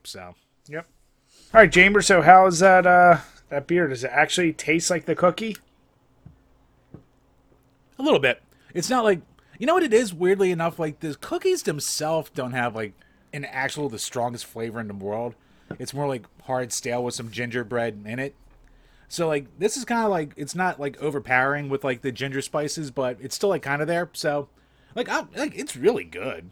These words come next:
Speaker 1: Like, don't get me wrong. Like, this is
Speaker 2: Yeah.
Speaker 1: a very enjoyable beer. So,
Speaker 2: Nice.
Speaker 1: like, if you like gingerbread cookies at all, definitely give this a shot, but just don't expect, like, an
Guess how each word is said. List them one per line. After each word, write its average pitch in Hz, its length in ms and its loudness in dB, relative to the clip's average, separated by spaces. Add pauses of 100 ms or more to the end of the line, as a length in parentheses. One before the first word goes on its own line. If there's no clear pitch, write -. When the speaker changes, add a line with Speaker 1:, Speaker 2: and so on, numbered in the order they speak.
Speaker 1:
Like, 127 120 -10
don't 165 120 -4
get 147 120 -4
me 123 40 -8
wrong. 123 220 -4
Like, 98 140 -12
this 151 100 -2
is 139 60 -4
Speaker 2:
Yeah. 117 120 -2
Speaker 1:
a 107 40 -14
very 120 260 -4
enjoyable 107 400 -6
beer. 87 300 -10 (100)
So, 90 380 -16 (180)
Speaker 2:
Nice. 196 300 -4
Speaker 1:
like, 120 160 -8
if 139 240 -14
you 170 100 -4
like 170 160 -2
gingerbread 151 420 -4
cookies 147 300 -6
at 131 60 -4
all, 131 180 2
definitely 127 280 -4
give 127 120 -2
this 120 140 -10
a 113 40 -14
shot, 120 300 -2
but 123 80 -10
just 127 220 -6
don't 127 160 -4
expect, 117 440 -8
like, 104 280 -10
an 123 120 -14